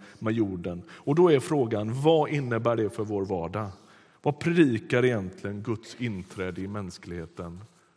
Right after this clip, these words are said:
för oss? Det predikar just precis det där. Immanuel. Gud går med oss.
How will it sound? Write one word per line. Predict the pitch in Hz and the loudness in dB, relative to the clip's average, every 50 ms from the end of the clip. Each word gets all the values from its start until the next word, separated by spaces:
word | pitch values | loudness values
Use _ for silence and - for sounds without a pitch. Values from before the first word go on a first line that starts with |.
| _ _ _ - | _ _ _ -14
för | - - 95 | -10 -8 -8
oss? | 90 80 - - - - - - _ _ _ _ _ _ _ _ _ _ _ _ _ _ _ _ _ _ _ _ - - _ _ _ _ - - - - - _ _ _ _ _ _ _ _ _ _ - | -8 -8 -10 -14 -14 -16 -18 -20 _ _ _ _ _ _ _ _ _ _ _ _ _ _ _ _ _ _ _ _ -20 -20 _ _ _ _ -20 -20 -20 -20 -20 _ _ _ _ _ _ _ _ _ _ -4
Det | 131 135 | -4 -4
predikar | - - 160 147 143 120 107 101 - - 127 127 | -2 -2 -4 -2 -2 -2 -4 -4 -6 -6 -6 -4
just | 127 104 92 - - - | -4 -6 -6 -8 -10 -12
precis | - 104 95 104 95 90 - - | -10 -10 -8 -8 -10 -10 -10 -10
det | 101 90 | -10 -8
där. | 95 95 98 92 82 - - _ _ _ | -8 -8 -10 -10 -14 -16 -20 _ _ _
Immanuel. | - 113 110 110 110 110 107 92 82 82 82 82 87 90 95 95 87 76 - - _ _ _ _ _ _ - 117 - | -6 -6 -6 -4 -6 -8 -8 -10 -10 -12 -12 -12 -10 -10 -10 -12 -12 -14 -18 -20 _ _ _ _ _ _ -20 -16 -6
Gud | - 131 131 135 127 117 113 104 98 - - - _ _ _ _ _ _ - | -2 -2 0 0 -2 -4 -6 -8 -10 -12 -18 -20 _ _ _ _ _ _ -10
går | - 110 98 95 95 90 90 85 80 78 - - _ _ _ _ - | -8 -6 -6 -4 -6 -6 -8 -10 -12 -16 -20 -20 _ _ _ _ -16
med | 98 98 98 87 85 80 76 78 - | -12 -10 -8 -8 -8 -10 -12 -12 -14
oss. | 92 82 - - - - - | -14 -14 -16 -18 -20 -20 -20